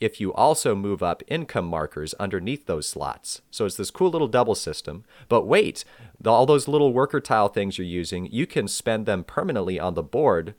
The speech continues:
flip them over, and use them as a network. But they give you a one-time ability based off of what, what's on the tile in the first place.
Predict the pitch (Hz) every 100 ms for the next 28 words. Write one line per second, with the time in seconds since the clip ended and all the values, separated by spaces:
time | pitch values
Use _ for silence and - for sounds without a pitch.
0 | _ _ - 123 104 101 131 107 92 87
1 | 104 104 98 82 87 85 80 135 - 90
2 | - - - 107 95 95 80 170 147 104
3 | 87 85 95 95 - 98 90 85 87 78
4 | 110 98 82 78 92 _ _ _ 101 98
5 | 95 - 80 80 82 73 85 82 - 95
6 | 92 - - 85 - 85 78 76 76 90
7 | 82 - - -